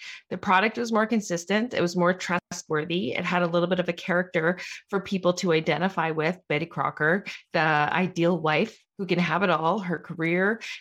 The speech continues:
and be at home. But one thing that they noticed is that powdered eggs were not providing consistency,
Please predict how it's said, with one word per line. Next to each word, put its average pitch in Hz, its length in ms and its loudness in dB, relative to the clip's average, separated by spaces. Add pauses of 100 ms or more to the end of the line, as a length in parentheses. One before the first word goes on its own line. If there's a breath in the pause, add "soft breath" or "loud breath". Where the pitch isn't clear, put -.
(160 loud breath)
and 170 300 0
be 165 120 4
at 214 120 4
home. 170 400 0 (1080 loud breath)
But 220 360 2 (180)
one 233 220 4
thing 240 220 6
that 214 160 4
they 208 100 4
noticed 190 400 4
is 180 180 0
that 185 180 2
powdered 180 340 2
eggs 175 260 0
were 175 160 2
not 156 460 -2 (160)
providing 170 460 -2
consistency, 175 1000 -4